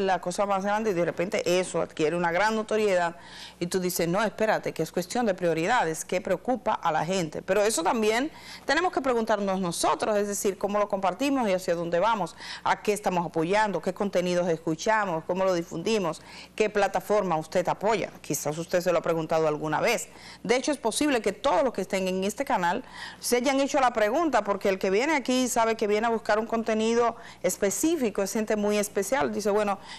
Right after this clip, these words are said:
yo quiero un contenido de informativo con estas garantías."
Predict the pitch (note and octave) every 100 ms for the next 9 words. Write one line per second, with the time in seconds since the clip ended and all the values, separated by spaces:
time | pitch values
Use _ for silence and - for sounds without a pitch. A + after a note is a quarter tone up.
0 | - G3+ G3+ A#3 A3+ A3+ A#3+ A3+ G3+ G#3
1 | A#3 A#3 A3+ - - - F#3 G#3+ A3 G3+
2 | G#3 G3 F#3 F3+ C4 C#4+ B3+ G3+ G#3+ C4
3 | G3 F3+ D#3 C#3 - C3 D3 -